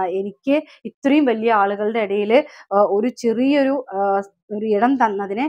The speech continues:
എല്ലാവർക്കും ഈ ഒരു നിമിഷത്തിലെ, പ്രത്യേകിച്ച് എന്നെ ഇഫ്താറിന്, ആം, വിളിച്ച, അല്ലെങ്കിൽ എന്നെ, ആ, ഈ സമൂഹ, ആ, ഇഫ്താർ വിരുന്നിന് വിളിച്ച, ആ, ഡോക്ടർ അബ്ദുൾ ജലീൽ സാറിന്, നാസ്കോ ഗ്രൂപ്പിൻ്റെ, ആ, ചെയർമാനും, ആ, അതുപോലെ തന്നെ എം ഡിയുമായ,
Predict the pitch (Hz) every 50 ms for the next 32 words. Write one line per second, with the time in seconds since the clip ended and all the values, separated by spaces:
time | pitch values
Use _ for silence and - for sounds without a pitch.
0 | 302 - - - _ - 190 226 254 294 269 240 214 202 196 - 269 277 311 -
1 | 208 196 190 190 190 208 214 196 190 190 - 214 196 196 190 180 185 - _ _
2 | - 190 180 - 233 240 254 269 262 269 - 349 370 359 - - _ _ - 208
3 | 220 214 196 196 - - 233 220 220 226 233 233 - - 196 190 190 190 196 196
4 | 196 196 196 196 190 _ - 202 190 190 196 202 202 190 _ - 254 277 302 -
5 | - - - - - 190 196 196 190 190 208 202 196 202 196 202 202 196 190 196
6 | 190 190 190 180 202 208 - - 208 202 214 233 254 233 262 269 - - - _
7 | _ _ _ - 202 196 202 185 196 196 - _ - 240 220 226 214 190 190 190
8 | 190 196 208 240 233 214 190 185 185 185 - 254 277 277 - - - _ - 202
9 | 196 196 190 185 185 180 - 190 190 - - 208 208 180 180 196 185 180 247 262
10 | 220 220 202 196 196 202 196 - - 190 185 185 190 180 - 190 185 196 190 196
11 | 190 - 226 208 202 214 202 196 196 196 196 220 262 311 311 - - - - -
12 | 190 190 190 190 185 - 202 196 196 196 208 208 214 247 269 - - 190 190 190
13 | 185 185 185 180 196 196 202 196 - 202 190 196 247 277 233 190 190 196 247 294
14 | 311 269 226 185 180